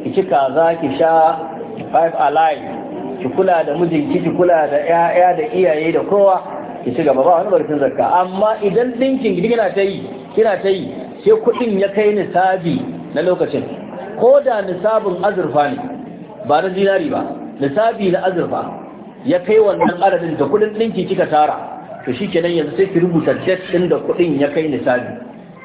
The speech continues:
Abin da ya sa ba zan faɗa nisabin yanzu ba, wala Allah sanda zai kai bikin ya ƙara matsawa, duk komai na iya canzawa. Amma nisabin azurfa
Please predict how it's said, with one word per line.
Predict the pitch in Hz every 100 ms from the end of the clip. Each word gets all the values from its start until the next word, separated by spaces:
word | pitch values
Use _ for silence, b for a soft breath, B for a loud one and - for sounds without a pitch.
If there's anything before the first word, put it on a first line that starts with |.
| - - - -
Abin | 170 269
da | 262
ya | -
sa | 196
ba | 190
zan | 226
faɗa | 180 202
nisabin | 196 190 185 180 151
yanzu | 135 143
ba, | 147 143 -
wala | 156 180 247
Allah | 240 247 247 - - - - - - - - - -
sanda | 233 254 226
zai | 226 -
kai | 208
bikin | 208 - 196 - - - - - - - - -
ya | 160 180 175
ƙara | 190 180
matsawa, | 165 160 117 - - 147
duk | 185
komai | 208 214 208
na | 170
iya | 165
canzawa. | - 139 117 101 - - - - - -
Amma | 196 247
nisabin | 240 233 254 269 220 226
azurfa | 214 175